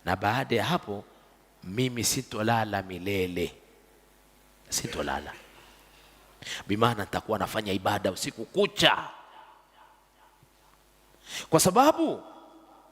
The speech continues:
mimi nikimwacha huyu mwanamke ananishughulisha, kuna wakati natakiwa niende kwake. Umeelewa, eh? Kuna wakati mimi nis-, nikiachwa hivyo hivyo bila kuasiwa,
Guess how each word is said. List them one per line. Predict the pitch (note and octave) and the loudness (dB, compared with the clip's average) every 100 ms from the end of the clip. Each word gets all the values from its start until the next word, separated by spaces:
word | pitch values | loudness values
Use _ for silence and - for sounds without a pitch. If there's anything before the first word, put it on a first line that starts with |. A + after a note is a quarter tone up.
| _ _ - | _ _ -14
mimi | - C#4 | 0 2
nikimwacha | A3+ - F#3 G#3 A3+ - | 2 2 0 2 2 2
huyu | A3+ | -2
mwanamke | A3+ F#3 G#3+ E3+ | 0 0 2 4
ananishughulisha, | D3 D3+ - F#3+ G#3+ A3 D3+ | 4 2 -4 -6 -2 0 0
kuna | D#3+ | 0
wakati | D#3+ G3+ F#3+ | 0 0 2
natakiwa | F#3 F3+ A#3 B3 | 0 2 0 -2
niende | E3 E3 E3+ | 2 2 4
kwake. | D#3+ F3 C#3 A2 A2+ - - - _ _ - _ _ _ - _ _ - | 2 2 0 -4 -12 -16 -20 -20 _ _ -20 _ _ _ -20 _ _ -8
Umeelewa, | A2 B2+ C#3 G#2+ | 2 4 4 0
eh? | - - - - _ _ _ _ _ _ _ _ _ - _ _ _ _ - - - | -8 -16 -20 -20 _ _ _ _ _ _ _ _ _ -20 _ _ _ _ -20 -20 2
Kuna | G3+ A3 | 6 8
wakati | A#3+ B3+ D4+ C4 | 8 8 8 6
mimi | B3+ D4+ A#3+ E3 - | 4 0 0 -2 2
nis-, | F#3 - - | 2 2 2
nikiachwa | G#3 G#3+ C4 C#4 C4 | 2 6 6 6 6
hivyo | C4+ A3+ B3 | 4 4 -2
hivyo | A#3+ | -2
bila | C4 C4+ B3 | 0 4 4
kuasiwa, | A3+ A3+ G#3+ A#3 C#4 C4 D#3+ - | 8 6 6 2 4 4 2 -2